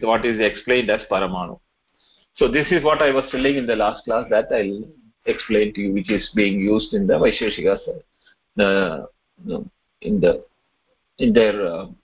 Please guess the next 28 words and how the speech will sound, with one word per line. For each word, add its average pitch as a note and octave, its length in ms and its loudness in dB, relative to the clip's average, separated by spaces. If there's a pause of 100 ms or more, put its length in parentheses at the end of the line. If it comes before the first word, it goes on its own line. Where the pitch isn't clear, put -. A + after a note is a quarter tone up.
(500)
Bhashya A2+ 400 0
Pustakam. F#2 420 -12 (840)
So - 480 2 (200)
when D3+ 180 0
you D#3 120 0
look F3 240 0
at G#3+ 200 0
it, C3+ 260 -2 (580)
yat C#3 340 0
charamam D#3+ 520 2
shakalam D3+ 540 -2 (440)
paramanu B2+ 520 0 (100)
ichyuchyate. F#2 720 -6 (380)
So C3+ 120 0
here C#3 400 2
pashana D3+ 640 0
ityukte, D3 400 -2
pashanam C3 540 -2
is B2+ 100 -10
stone. G#2 320 -4 (380)
For B2 160 4
udaharanartham, D#3 1120 0 (320)
a B2+ 160 2
bigger D#3+ 400 2
stone D3 260 2
is C#3+ 140 -4
being C3 260 -2
shown, A#2+ 460 0